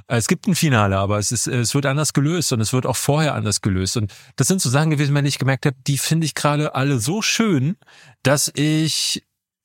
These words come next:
okay damit bin, wenn der Film hier und da mal hässlich aussieht.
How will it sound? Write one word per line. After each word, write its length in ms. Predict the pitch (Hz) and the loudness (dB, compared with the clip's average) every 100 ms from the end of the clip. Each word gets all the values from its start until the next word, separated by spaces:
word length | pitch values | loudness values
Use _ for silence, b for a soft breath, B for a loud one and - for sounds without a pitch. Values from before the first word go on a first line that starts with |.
| - | -4
okay 480 | 143 - - 160 196 | -4 -2 0 2 2
damit 320 | 131 98 - | 2 2 0
bin, 220 | 107 98 | 0 2
wenn 140 | 104 104 | 2 2
der 120 | 107 | 0
Film 480 | - 120 120 123 143 | 0 2 2 0 -2
hier 260 | 127 127 127 | -2 0 0
und 120 | 120 | 0
da 80 | 120 | 0
mal 120 | 127 | 0
hässlich 440 | 123 139 - 110 95 | 0 0 0 -2 -2
aussieht. 440 | 95 - 98 - | -4 -2 -4 -4